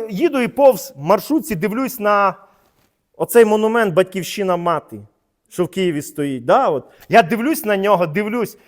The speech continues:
Якби відчуваю, Дух Святий мені говорить всередині, в моїх думках: «Що ти бачиш?»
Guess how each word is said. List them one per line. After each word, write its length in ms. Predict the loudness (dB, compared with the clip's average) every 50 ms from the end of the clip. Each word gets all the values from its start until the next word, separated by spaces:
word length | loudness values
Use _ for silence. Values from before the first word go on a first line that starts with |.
| _ 0
Якби 300 | 0 2 2 2 0 0
відчуваю, 580 | -2 -4 -4 -4 0 2 6 6 8 8 6
Дух 200 | 4 2 -2 -6
Святий 320 | -4 -4 -6 -4 -4 -4 -4
мені 220 | -2 -2 -2 0
говорить 380 | 0 2 2 4 2 2 2 -4
всередині, 640 | -6 -4 -2 0 0 0 0 -2 -4 -6 -8 -8
в 40 | -8
моїх 240 | -6 -6 -6 -6 -6
думках: 400 | -6 -8 -2 2 4 4 4 2 -2 -10 -20 _
«Що 260 | _ -4 0 0 0
ти 160 | 0 0 -4 -2
бачиш?» 600 | 4 6 6 6 4 2 -4 -14 -20 -20 -20 _